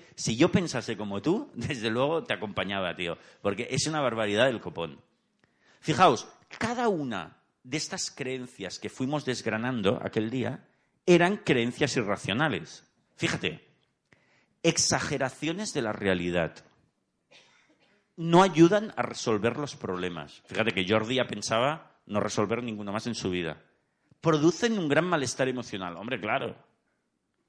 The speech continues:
Además, existen pruebas de que eso no es verdad.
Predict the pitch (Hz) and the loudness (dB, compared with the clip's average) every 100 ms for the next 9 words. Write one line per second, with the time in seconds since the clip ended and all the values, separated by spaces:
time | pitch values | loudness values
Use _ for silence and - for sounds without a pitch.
0 | _ _ _ - 147 147 151 214 - - | _ _ _ -4 0 2 2 2 -2 -10
1 | _ - - - - 202 202 - 131 135 | _ -6 -4 -2 -4 -6 -6 -2 0 0
2 | 214 131 120 - 196 190 101 92 143 190 | -2 -6 -6 -6 -4 -4 -4 -4 -4 -6
3 | 82 | -8